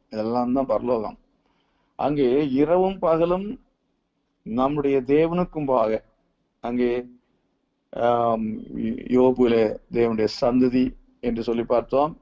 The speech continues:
மத்தேயுவிலே பிதாவின் சமூகம், இங்கே நம்முடைய தேவனுக்கு முன்பாக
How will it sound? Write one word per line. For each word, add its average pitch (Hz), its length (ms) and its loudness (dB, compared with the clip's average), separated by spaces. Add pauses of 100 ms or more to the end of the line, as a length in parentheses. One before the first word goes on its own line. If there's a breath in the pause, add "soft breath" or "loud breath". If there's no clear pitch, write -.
(120)
மத்தேயுவிலே 127 580 0 (180)
பிதாவின் 120 520 -2
சமூகம், 127 520 0 (680)
இங்கே 120 340 -4 (1160)
நம்முடைய 123 540 0 (100)
தேவனுக்கு 160 580 2
முன்பாக 160 560 0